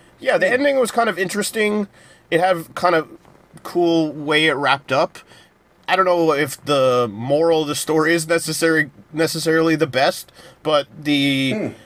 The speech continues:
Speaker 1: acting's really good. The story's really good. Some of it's a little bit, um, standard,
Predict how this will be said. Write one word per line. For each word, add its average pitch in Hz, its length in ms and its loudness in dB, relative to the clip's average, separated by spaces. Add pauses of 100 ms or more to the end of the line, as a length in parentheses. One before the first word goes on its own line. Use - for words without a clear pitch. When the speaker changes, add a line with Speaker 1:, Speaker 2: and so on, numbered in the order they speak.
(200)
Speaker 1:
acting's 190 420 0
really 185 160 2
good. 170 420 0 (640)
The 147 120 0
story's 175 460 0
really 160 180 2
good. 160 280 -2 (120)
Some 269 280 -2
of 240 100 2
it's 202 200 -2
a 180 120 0
little 175 240 2
bit, 160 280 0 (220)
um, 117 720 -4 (1080)
standard, 156 1040 0